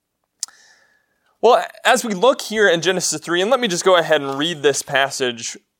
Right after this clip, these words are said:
again, uh, now that we kind of know what it is that we're looking for and thinking about.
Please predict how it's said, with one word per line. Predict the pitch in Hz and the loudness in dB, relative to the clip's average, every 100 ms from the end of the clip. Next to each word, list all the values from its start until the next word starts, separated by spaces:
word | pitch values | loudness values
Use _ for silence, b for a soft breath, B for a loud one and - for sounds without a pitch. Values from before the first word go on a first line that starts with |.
| _ | _
again, | 131 123 139 147 147 135 131 147 - | -2 0 2 4 2 0 -6 -14 -8
uh, | 120 123 | -4 -2
now | 135 139 | 0 0
that | 135 | 0
we | 123 123 | -4 -6
kind | 131 135 | -4 -4
of | 127 | 0
know | 139 | 2
what | 143 143 | 4 2
it | 139 | 2
is | 139 | 0
that | 131 | 0
we're | 131 131 | 0 2
looking | 135 131 120 117 | 0 -2 -8 -8
for | 110 110 120 - | -2 0 -2 -4
and | 113 | -10
thinking | - 139 131 117 | -6 -6 -6 -6
about. | 107 101 110 | -2 0 0